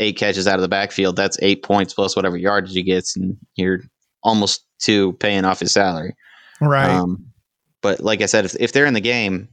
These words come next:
Speaker 1: w-, who knows what's gonna happen? I mean, we had a week a couple weeks ago that Antonio Gibson got seven targets and went for thirty-six and a half. So
Speaker 2: Right.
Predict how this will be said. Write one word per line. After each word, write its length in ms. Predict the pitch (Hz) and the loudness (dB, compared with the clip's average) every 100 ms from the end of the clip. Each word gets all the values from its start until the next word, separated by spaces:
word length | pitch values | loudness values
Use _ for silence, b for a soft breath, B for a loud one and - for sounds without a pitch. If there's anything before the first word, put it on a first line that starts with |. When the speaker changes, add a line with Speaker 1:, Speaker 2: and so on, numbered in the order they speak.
| _ 107 | _ 0
Speaker 1:
w-, 180 | 107 - | 0 2
who 140 | 120 | 0
knows 220 | 110 107 | 2 2
what's 140 | 104 - | 0 0
gonna 140 | 95 | -2
happen? 280 | 95 90 92 | 0 -2 0
I 40 | |
mean, 240 | 98 92 92 B B B B | 0 0 -2 B B B B
we 80 | 117 | 2
had 60 | 113 | 4
a 40 | |
week 180 | 107 104 | 2 -2
a 80 | 95 | -2
couple 360 | 107 - - 90 | -2 -2 -4 0
weeks 240 | 113 - | 0 0
ago 220 | 95 95 | 2 4
that 160 | 92 82 | 4 0
Antonio 400 | 95 107 101 92 | 0 0 2 2
Gibson 420 | 104 101 98 95 | 0 0 0 0
got 300 | 90 95 90 _ | 0 0 0 _
seven 400 | - - 101 95 | -4 0 0 0
targets 480 | 90 98 95 98 - | 0 0 2 0 0
and 280 | 95 92 107 _ - | -2 -2 -8 _ -4
went 180 | 104 92 | -2 0
for 320 | 98 95 92 _ _ _ _ - | 2 2 0 _ _ _ _ 0
thirty-six 520 | 101 90 - 104 - | 0 0 0 0 0
and 100 | 92 | 0
a 20 | |
half. 360 | 101 95 82 - | 0 -2 -6 -2
So 340 | 98 90 - - | 2 2 0 -4
Speaker 2:
Right. 480 | 156 151 151 151 | 0 2 2 2